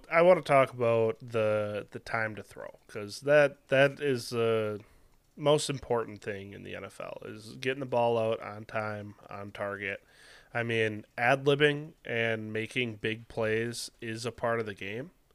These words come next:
but it's not, you know, down to down. It's not common to do that kind of thing. And Caleb Williams, again, is special, and I, I wanna put that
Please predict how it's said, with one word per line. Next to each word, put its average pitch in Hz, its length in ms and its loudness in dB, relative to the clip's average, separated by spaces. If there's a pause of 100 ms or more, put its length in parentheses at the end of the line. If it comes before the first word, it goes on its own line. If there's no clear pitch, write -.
(720)
but 110 440 4 (120)
it's 123 340 -6
not, 113 420 0 (960)
you 113 120 -8
know, 95 160 -8 (100)
down 107 300 -2
to 95 80 -14
down. 92 440 -8 (640)
It's - 220 -8
not 101 380 -4 (920)
common 95 520 -6 (200)
to - 100 -12
do 110 200 -6
that 92 200 -4
kind - 160 -10
of - 80 -18
thing. - 220 -14 (640)
And 113 580 4 (160)
Caleb 151 280 2
Williams, 120 460 0
again, 110 500 -4 (140)
is 104 640 -10
special, - 600 -4 (280)
and 98 240 -6
I, 101 140 -2
I 107 180 2
wanna 107 400 -2 (360)
put - 240 -8
that 104 320 0